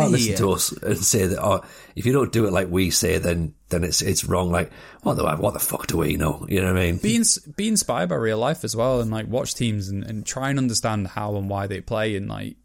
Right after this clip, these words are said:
Speaker 2: it, it, it just, it makes everything so much more enjoyable and, and, and connected and stuff. Right, well, <laughs> bloody hell, that went off <laughs> on a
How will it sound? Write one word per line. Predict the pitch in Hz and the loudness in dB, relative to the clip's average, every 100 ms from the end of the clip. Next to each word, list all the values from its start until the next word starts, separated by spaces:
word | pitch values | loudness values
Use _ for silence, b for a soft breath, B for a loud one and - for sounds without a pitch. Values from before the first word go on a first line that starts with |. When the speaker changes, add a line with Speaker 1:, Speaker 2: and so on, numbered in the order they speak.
| _ _ 139 | _ _ -10
Speaker 2:
it, | 127 117 | -8 -8
it, | 131 - | -10 -6
it | 139 | -4
just, | 147 - - _ _ | -2 -4 -6 _ _
it | 143 120 | -14 -6
makes | 135 139 - - | -4 -2 -2 -4
everything | 120 135 - 123 110 | -4 -6 -4 -2 -2
so | 120 104 | -2 -2
much | 104 - | -4 -6
more | 107 101 98 95 b b b b b - | -4 -2 -4 -8 b b b b b -2
enjoyable | 120 107 104 104 104 98 | 0 2 2 0 0 -2
and, | 95 | -2
and, | 95 | -4
and | 104 101 | -6 -6
connected | 101 98 95 90 | -4 -4 -6 -10
and | 90 | -8
stuff. | - - - - - - - - | -8 -10 -12 -16 -12 -10 -6 0
Right, | 170 240 240 220 | 2 4 2 2
well, | 240 | 2
<laughs> | 170 - - - - - | 2 -2 -2 -4 -6 -4
bloody | 135 120 | -2 2
hell, | 120 123 | 2 2
that | 110 | 0
went | 110 117 | 0 0
off | 127 - | 0 -6
<laughs> | - | -2
on | 175 - - | 0 0 0
a | 143 | 0